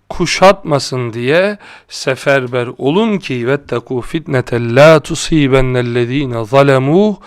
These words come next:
minkum khâsa." İçinizde sadece zalim olanlara değil, zulme seyirci kalanlara da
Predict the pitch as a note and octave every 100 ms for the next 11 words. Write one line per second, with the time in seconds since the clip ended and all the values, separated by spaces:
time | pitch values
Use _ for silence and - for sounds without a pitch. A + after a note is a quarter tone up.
0 | - - _ A#2+ C#3 C#3+ C3 C#3 B2 A#2
1 | A#2+ A2+ A2 - - G#2+ - - - _
2 | _ - - F3+ E3+ C#3+ B2+ A2+ - D3
3 | D3+ C3+ B2+ A2 A#2+ B2 C3 D3+ B2 B2
4 | A2+ A2 A2+ A#2 F#3+ A3 - - - -
5 | - A2 B2 C3+ D#3 D3+ - B2+ B2 C#3
6 | - C3 B2 B2+ B2+ D3 C#3 C#3 F#3+